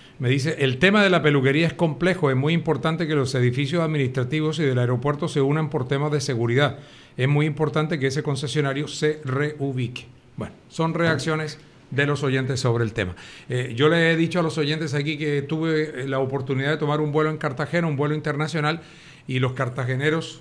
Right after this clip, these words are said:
dichosos de la vida, colocan un cartelón como de veinte metros, muy orgullosos, por cierto, eh,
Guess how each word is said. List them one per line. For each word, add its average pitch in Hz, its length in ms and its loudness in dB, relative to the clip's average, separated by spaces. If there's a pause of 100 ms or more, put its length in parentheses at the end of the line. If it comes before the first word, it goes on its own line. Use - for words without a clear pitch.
dichosos 165 720 0
de 156 60 0
la 139 100 0
vida, 156 240 0
colocan 139 360 -2
un 156 140 -4
cartelón 147 680 0
como 135 320 -2
de 120 200 0
veinte 175 480 0
metros, 165 480 -2 (240)
muy 147 200 2
orgullosos, 156 560 2
por 156 180 -4
cierto, 175 440 0 (340)
eh, 123 240 -2